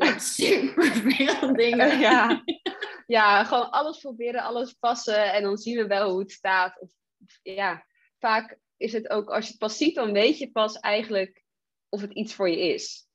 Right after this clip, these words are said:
Speaker 1: Absoluut, ja. En dat ging
Speaker 2: Ja.
Speaker 1: eigenlijk allemaal heel snel, weet je. Ja, je hoeft maar iets aan te trekken en wij hadden allebei zoiets van, of ja,
Speaker 2: Ja.
Speaker 1: of nee. En dan,
Speaker 2: Nee.
Speaker 1: ja, het was super duidelijk eigenlijk, ja.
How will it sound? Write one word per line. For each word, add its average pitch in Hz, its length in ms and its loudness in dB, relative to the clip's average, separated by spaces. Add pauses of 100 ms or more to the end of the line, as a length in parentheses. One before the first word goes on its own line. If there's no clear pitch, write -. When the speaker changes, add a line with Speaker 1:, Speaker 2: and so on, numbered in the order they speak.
(160)
Speaker 1:
Absoluut, 170 600 -12
ja. 165 300 -6
En 190 100 -4
dat 190 120 -4
ging 247 140 -2
Speaker 2:
Ja. 196 60 0
Speaker 1:
eigenlijk 185 300 -2
allemaal 247 180 4
heel 277 80 0
snel, 254 400 -4
weet 180 200 -8
je. 240 120 -6
Ja, 233 100 -6
je 208 100 -4
hoeft 233 120 -6
maar 240 160 -2
iets 233 140 -8
aan 240 180 -2
te 262 100 -6
trekken 190 380 -6
en 185 240 -6
wij 202 200 0
hadden 214 240 -4
allebei 180 460 -4
zoiets 180 280 -8
van, 180 180 -8 (120)
of 214 160 -2
ja, 180 540 -4 (560)
Speaker 2:
Ja. - 180 6
Speaker 1:
of 175 60 6
nee. 240 580 0
En 220 260 0
dan, 233 200 2
Speaker 2:
Nee. 220 160 2
Speaker 1:
ja, 240 100 -2
het - 100 -12
was 254 180 -6
super 311 300 -2
duidelijk 214 400 -2
eigenlijk, 160 480 -8
ja. 175 300 -6